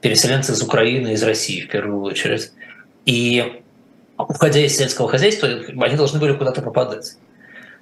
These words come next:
И естественным образом эти люди начали мигрировать, поскольку это более-менее близко. Всё-таки распаханные земли были в северной части Казахстана и в центральной. Они начали мигрировать в добычу полезных ископаемых.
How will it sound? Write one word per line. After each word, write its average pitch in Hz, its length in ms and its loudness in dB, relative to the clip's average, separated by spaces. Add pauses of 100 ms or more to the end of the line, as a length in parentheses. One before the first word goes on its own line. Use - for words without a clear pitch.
(160)
И 151 80 4
естественным 151 540 2
образом 170 340 2
эти 123 160 -2
люди 156 200 0
начали 135 340 0
мигрировать, 156 500 2
поскольку 143 320 -2
это 139 120 0
более-менее 127 440 0
близко. 139 420 -2
Всё-таки - 280 -4
распаханные 110 480 0
земли 117 300 0
были 110 180 -2
в 110 60 0
северной 104 360 0
части - 300 -2
Казахстана 160 560 0
и 120 60 -2
в - 40 -8
центральной. 107 640 -2 (400)
Они 139 180 0
начали 160 300 0
мигрировать 131 460 2
в - 20 -8
добычу 110 340 -2
полезных 113 380 -2
ископаемых. - 460 -4